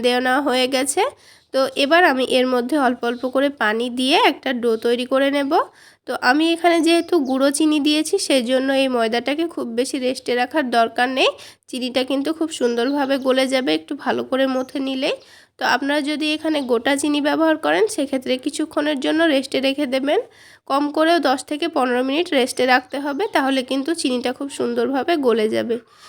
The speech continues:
তো আমি এখানে দশ মিনিট মতো রেস্টে রেখে দেব। তো খুব সুন্দরভাবে কিন্তু ময়দাটা মাখা হয়ে গেছে, আর দেখুন অনেকটা সফটও হয়েছে। তো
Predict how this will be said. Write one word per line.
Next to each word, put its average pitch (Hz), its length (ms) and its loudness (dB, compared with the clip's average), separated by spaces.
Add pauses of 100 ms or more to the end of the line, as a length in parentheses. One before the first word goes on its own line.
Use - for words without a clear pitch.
(160)
তো 285 140 -2
আমি 294 300 0
এখানে 349 320 0
দশ 285 260 2
মিনিট 285 280 -2
মতো 285 280 0
রেস্টে 269 380 0
রেখে 269 280 -2
দেব। 262 220 -2 (1800)
তো 302 80 -6
খুব 330 200 2
সুন্দরভাবে 277 640 0
কিন্তু 294 320 -2
ময়দাটা 240 480 2
মাখা 247 340 0
হয়ে 240 320 2
গেছে, 269 380 0 (480)
আর 240 200 2
দেখুন 277 340 0
অনেকটা 262 480 0
সফটও 233 540 0
হয়েছে। 285 420 2 (580)
তো 330 40 0